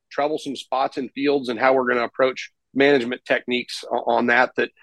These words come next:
maybe we had to go out on foot prior. Um, now we're able to use some of these sensing technologies and, and really get a better look and feel on, on what's going on in our fields.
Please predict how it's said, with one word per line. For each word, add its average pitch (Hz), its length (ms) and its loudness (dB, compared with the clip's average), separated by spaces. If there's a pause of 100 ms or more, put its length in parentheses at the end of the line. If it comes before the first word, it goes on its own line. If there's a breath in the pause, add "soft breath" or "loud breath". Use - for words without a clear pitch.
(140 soft breath)
maybe 147 200 8
we 143 120 8
had 135 140 6
to 135 60 -4
go 135 100 6
out 131 140 6
on 117 120 -2
foot 156 240 2
prior. 151 400 4 (300)
Um, 135 220 -2
now 143 180 2
we're 143 140 0
able 135 240 0
to 127 40 -8
use 131 220 -6
some 135 100 -4
of 123 60 -4
these 113 160 -8
sensing 139 380 2
technologies 123 800 2 (380 soft breath)
and, 127 120 0
and 127 160 2
really 156 220 10
get 139 160 4
a 131 60 0
better 139 260 4
look 143 220 0
and 117 120 -8
feel 139 280 0
on, 120 340 -2
on 123 140 0
what's 127 180 0
going 120 220 -2
on 117 140 0
in 110 80 -4
our 98 200 -6
fields. 107 380 -10